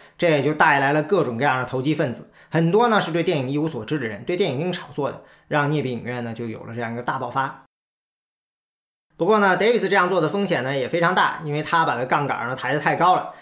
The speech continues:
一九零七年的时候，经济危机爆发，一下子就崩盘了，所以他的名字呢，现在就很少出现在影史里了。这个时代留下的名字呢，都是那些熬过来的，比如说环球公司的老板卡尔·拉茂，嗯，就是在一九零六年二月开的捏饼影院，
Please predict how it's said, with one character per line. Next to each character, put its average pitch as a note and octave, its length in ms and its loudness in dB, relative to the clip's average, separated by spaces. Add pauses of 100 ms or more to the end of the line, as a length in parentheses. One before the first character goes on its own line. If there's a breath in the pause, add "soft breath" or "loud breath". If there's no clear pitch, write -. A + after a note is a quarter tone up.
(120)
一 D3 100 -6
九 C#3+ 140 2
零 C3 180 -2
七 D#3 180 -2
年 D3 180 0
的 C#3+ 80 -2
时 C#3+ 80 -2
候， C#3 80 0
经 D3+ 160 -2
济 C#3+ 80 0
危 D3+ 120 2
机 D#3+ 120 0
爆 D3 160 4
发， C#3+ 240 2
一 C3+ 80 -4
下 C3 180 0
子 A#2 60 -4
就 B2+ 80 -2
崩 D3 160 -4
盘 A#2 180 -4
了， C3 160 -10 (240 loud breath)
所 D#3 100 -2
以 D#3+ 60 2
他 E3 240 4
的 E3+ 80 2
名 D3+ 260 -2
字 D#3+ 120 0
呢， D3 120 0
现 D3+ 140 -2
在 C3+ 140 0
就 C3+ 100 0
很 C3+ 180 -2
少 C#3+ 140 -2
出 C3 140 -6
现 C3+ 120 -2
在 C3 80 -2
影 B2+ 200 -2
史 C3+ 100 -2
里 B2 80 0
了。 G#2+ 280 -8 (280 soft breath)
这 D#3+ 140 2
个 B2+ 60 -2
时 D3+ 100 0
代 D#3+ 140 4
留 C#3+ 160 2
下 E3+ 80 2
的 D#3 80 0
名 D3 160 -2
字 D#3+ 80 0
呢， C#3+ 160 0
都 D3+ 100 2
是 D3 60 0
那 C#3 80 0
些 C3+ 80 -2
熬 A2+ 240 -2
过 D#3+ 100 0
来 G#2+ 160 -2
的， G#2 60 -10
比 G#2+ 140 -14
如 A#2 180 -6
说 B2+ 180 -2
环 A#2 220 -6
球 A#2+ 100 -2
公 A#2+ 220 -6
司 B2+ 120 -10
的 A#2 120 -2
老 A2+ 180 -2
板 A2 160 -8
卡 A#2 240 -2
尔· A#2+ 80 -2
拉 A2+ 80 -4
茂， A2+ 460 -4 (400 loud breath)
嗯， A2+ 260 -6
就 B2+ 140 -2
是 B2+ 80 -2
在 C3 80 0
一 C#3+ 100 -2
九 C#3+ 80 0
零 C3+ 160 -2
六 F3 100 2
年 E3 120 0
二 G3 180 4
月 B2+ 120 0
开 B2+ 180 -2
的 B2+ 60 -2
捏 B2+ 120 -4
饼 A2 160 -6
影 G#2+ 60 -8
院， A2+ 280 -8